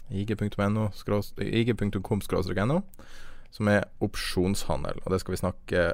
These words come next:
først skal vi høre litt om hva Erik Hansen fra I G Markets har å si om det. Det er et lite utdrag fra, eh, vår samtale med han i slutten av episoden,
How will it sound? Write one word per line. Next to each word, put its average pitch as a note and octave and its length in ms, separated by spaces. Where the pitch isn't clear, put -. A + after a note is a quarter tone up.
først - 240
skal G2 80
vi F2+ 100
høre F#2 160
litt F#2 200
om E2+ 100
hva - 160
Erik F#2 240
Hansen E2+ 480
fra F2+ 320
I E2+ 80
G E2 80
Markets D#2+ 380
har F#2 100
å F2 100
si F2+ 200
om E2+ 100
det. F2 220
Det F#2 80
er E2+ 100
et - 80
lite F2+ 240
utdrag D#2 420
fra, - 340
eh, F2 140
vår F2 160
samtale F#2+ 480
med D#2+ 100
han D#2+ 180
i D#2+ 60
slutten - 460
av D2 180
episoden, D3 580